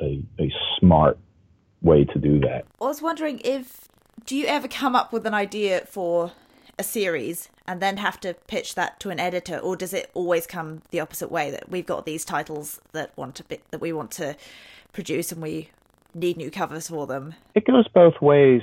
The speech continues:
Speaker 1: You know, the, um, the Penguin Inks was, um, an idea that came to me, um, when I was out researching, getting, I wanted to get a tattoo,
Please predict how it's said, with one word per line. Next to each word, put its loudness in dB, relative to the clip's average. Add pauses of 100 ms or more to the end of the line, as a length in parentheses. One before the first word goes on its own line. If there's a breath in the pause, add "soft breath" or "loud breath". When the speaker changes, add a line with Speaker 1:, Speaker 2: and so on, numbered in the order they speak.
(100)
Speaker 1:
You 2
know, 6
the, 4
um, 4
the 2
Penguin 4
Inks 6 (360)
was, 6 (160)
um, 8 (300 soft breath)
an 8
idea 8
that 4
came 6
to 0
me, 4 (460 soft breath)
um, 6 (280)
when 4
I 6
was 4
out 8 (280)
researching, 4
getting, 4
I 6
wanted 8
to 4
get 6
a 2
tattoo, 0